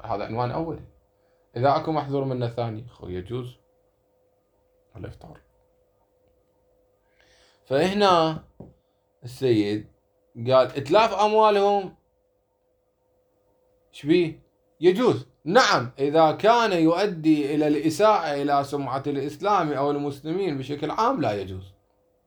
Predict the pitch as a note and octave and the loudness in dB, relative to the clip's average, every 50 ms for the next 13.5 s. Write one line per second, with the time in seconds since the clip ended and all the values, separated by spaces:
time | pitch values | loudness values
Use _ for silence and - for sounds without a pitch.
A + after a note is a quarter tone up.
0 | _ _ _ _ _ _ _ _ _ _ _ _ _ _ _ _ _ _ _ _ | _ _ _ _ _ _ _ _ _ _ _ _ _ _ _ _ _ _ _ _
1 | - E3 F3 F3+ F3+ F3 D3 C3 A#2+ A#2 A2 - - A2 G2+ G2+ - - A2+ A#2+ | -2 0 2 4 4 4 4 2 0 -2 -6 -8 -10 -10 -10 -10 -6 -2 -2 -2
2 | C3+ - - - _ _ _ _ _ _ _ _ _ _ _ _ _ _ - B2+ | -2 -2 -8 -16 _ _ _ _ _ _ _ _ _ _ _ _ _ _ -4 0
3 | C3+ D#3+ F#3+ G3+ F#3+ E3 - F#3 G3+ G#3+ G#3+ - - C#3+ C3 B2+ B2 B2 - _ | 4 4 4 4 4 4 4 6 6 6 4 2 0 0 0 0 -2 -8 -18 _
4 | _ _ _ _ _ _ - C#3 C#3+ D3+ D#3+ D#3+ D#3 D#3 D#3 D#3+ D#3 D3 D3 - | _ _ _ _ _ _ 0 4 4 4 4 4 4 4 4 4 2 2 2 2
5 | F3 G3 F#3 F3 F3+ F3 E3 D3+ C#3 B2 B2 C3+ D3 D3+ D#3 D#3+ D#3+ D#3+ D#3+ D#3+ | 4 4 4 4 6 6 8 6 6 4 4 2 4 4 4 4 4 4 4 2
6 | D#3+ D3+ C#3 F3+ G#3 G#3+ G#3 G3 E3+ D#3+ E3 E3+ C#3+ D3 D#3 D3 C#3+ D#3 D#3 D#3 | 2 2 0 0 2 2 2 0 2 0 0 0 0 0 -2 0 2 4 4 4
7 | D3+ D3+ D3+ F3 A3 A#3 A3+ A3 A3 A3 G3+ - G#3 G#3 G#3 G3+ - - F#3 D#3+ | 4 4 4 4 4 2 2 2 2 2 2 2 2 2 2 0 0 0 2 2
8 | C#3+ C3+ C3 B2+ B2+ A#2+ A#2 A2 G#2 G#2 - - _ _ _ _ _ _ _ _ | 4 4 2 2 2 2 0 -2 -6 -8 -10 -20 _ _ _ _ _ _ _ _
9 | _ - - E3 G3+ G#3+ G#3 - - - F#3+ F#3 F3+ E3+ D3+ D3 D3 D3+ D3+ D#3+ | _ -2 2 2 2 2 0 -6 -2 2 6 6 6 6 6 2 2 2 2 2
10 | D#3+ D#3+ E3 G3+ G#3+ G#3 G3+ F#3+ F3+ E3 D#3 E3 D#3+ D#3 C#3 C3+ C#3+ D3+ D#3 C#3+ | 2 2 2 0 0 0 -2 -2 -2 -2 -2 -2 -4 -4 -2 -2 0 0 0 0
11 | D3 D3 D3 D3+ D3+ D3 - D3+ D3+ D3 C3+ F#3+ F#3+ F#3+ F#3 E3+ C#3 C#3 C#3+ C#3 | -2 -2 0 0 0 0 -2 -4 -6 -4 0 4 4 6 6 4 2 -2 -4 -4
12 | C#3+ C#3+ D3+ D3 D3 D3 D3 D3 D3+ D3+ D3+ C3+ D3 D#3 D3+ E3 D#3 E3 E3 F3 | -4 -2 0 0 0 -2 -2 -6 -8 -6 -4 -4 -4 -4 -4 -4 -4 -4 -4 -4
13 | E3 D#3+ E3 F3+ G3 G#3+ A#3 A#3 A#3 A#3 | -6 -6 -8 -8 -6 -4 -4 -4 -4 -4